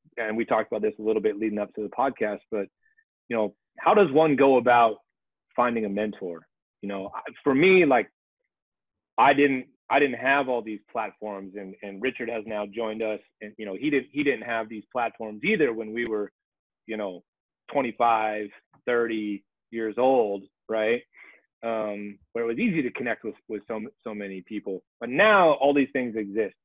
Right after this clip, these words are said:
but still people struggle to find a mentor or, or, you know, coach. Or what, I get messages all the time. It's like, "Hey, Scott, I don't know if you do this, but, you know, I'm looking for, like, a mentor and a sales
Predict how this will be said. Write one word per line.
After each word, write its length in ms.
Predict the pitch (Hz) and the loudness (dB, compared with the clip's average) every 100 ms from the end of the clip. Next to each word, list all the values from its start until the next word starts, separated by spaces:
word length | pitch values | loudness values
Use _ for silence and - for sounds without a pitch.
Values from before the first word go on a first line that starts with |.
| _ _ _ - | _ _ _ 0
but 120 | - - | 0 0
still 300 | 233 247 175 | 2 4 4
people 320 | - 175 147 | 0 -4 -4
struggle 280 | - 175 180 | -2 0 2
to 60 | 143 | 2
find 420 | 139 135 127 123 - _ _ _ _ _ _ - | 2 2 2 -2 -8 _ _ _ _ _ _ -8
a 60 | |
mentor 680 | 113 139 175 123 104 87 - _ | 0 2 2 -2 -6 -6 -12 _
or, 180 | 110 110 117 | -4 -4 -2
or, 400 | 113 110 104 104 110 | -2 0 -2 -4 -4
you 80 | |
know, 280 | 110 101 92 - _ - | -4 -4 -6 -10 _ -2
coach. 240 | 190 185 | 2 2
Or 40 | 127 | 2
what, 100 | 113 | 2
I 120 | 113 | 2
get 160 | 143 117 | 2 2
messages 440 | 139 139 117 120 | 0 0 -2 0
all 140 | 127 131 | 2 2
the 60 | |
time. 320 | 104 135 127 | 0 -2 -2
It's 140 | 110 - | -4 -6
like, 240 | 104 95 _ _ _ _ - | -6 -6 _ _ _ _ -6
"Hey, 120 | 123 | 0
Scott, 240 | 135 123 | 4 4
I 80 | 123 | 4
don't 140 | 127 | 2
know 80 | 117 | 0
if 80 | 104 | -2
you 80 | 104 | 0
do 200 | 127 135 | 4 6
this, 240 | 131 123 123 | 6 4 2
but, 300 | 113 104 101 101 _ | 0 2 0 -4 _
you 80 | - | -6
know, 120 | 104 | -2
I'm 120 | 98 104 | -2 -2
looking 280 | 117 117 107 | -4 -6 -6
for, 100 | 104 | -4
like, 180 | 95 87 | -4 -4
a 40 | |
mentor 720 | 87 135 139 139 127 127 117 | -4 -4 0 4 6 4 2
and 140 | 98 87 | -4 -14
a 40 | - _ _ - | -20 _ _ 0
sales 200 | 139 | 2